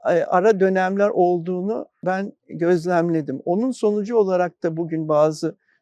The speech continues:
darboğazlarla karşılaştığımız inancındayım. Keşke o dönemlerde daha proaktif olabilseydik. Üniversitenin, fakültelerin yapısında daha geliştirmeye yönelik şeyler,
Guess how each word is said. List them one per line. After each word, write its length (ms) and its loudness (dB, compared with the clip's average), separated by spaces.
darboğazlarla 880 4
karşılaştığımız 960 -4
inancındayım. 840 -6
Keşke 360 2
o 160 4
dönemlerde 760 4
daha 200 0
proaktif 640 -4
olabilseydik. 960 -6
Üniversitenin, 920 -2
fakültelerin 920 -4
yapısında 840 -6
daha 500 -4
geliştirmeye 880 -4
yönelik 380 -6
şeyler, 480 -4